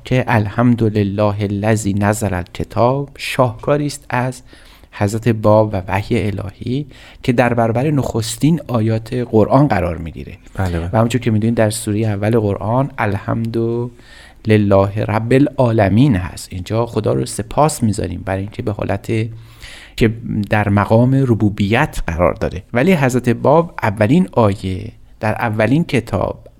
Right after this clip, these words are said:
Speaker 1: در اولین شب، در اولین حضور خودشون، در برابر اولین مخاطب خودشون،
Speaker 2: بله.
Speaker 1: وقتی دارن خدا رو حمد می‌کنن، صحبت از رب العالمین و سپاس برای این خداوند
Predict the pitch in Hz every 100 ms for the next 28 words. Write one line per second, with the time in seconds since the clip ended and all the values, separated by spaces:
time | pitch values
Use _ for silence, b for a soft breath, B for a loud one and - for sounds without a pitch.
0 | - 113 117 120 117 117 165 156 - 95
1 | 90 - - 92 92 113 107 110 131 156
2 | 160 - B B B B - 110 135 151
3 | - 113 104 95 - 92 - 110 110 107
4 | - - 117 113 117 139 131 117 117 127
5 | 147 135 - 113 135 151 - 104 95 -
6 | 98 95 87 92 98 - 135 123 120 113
7 | 117 113 110 B B B - 113 110 110
8 | - 104 104 107 104 104 104 - 101 120
9 | 147 - - 110 110 120 127 117 B B
10 | B 113 107 104 113 107 101 95 104 107
11 | 101 - - 107 - 95 98 98 104 98
12 | 101 95 104 98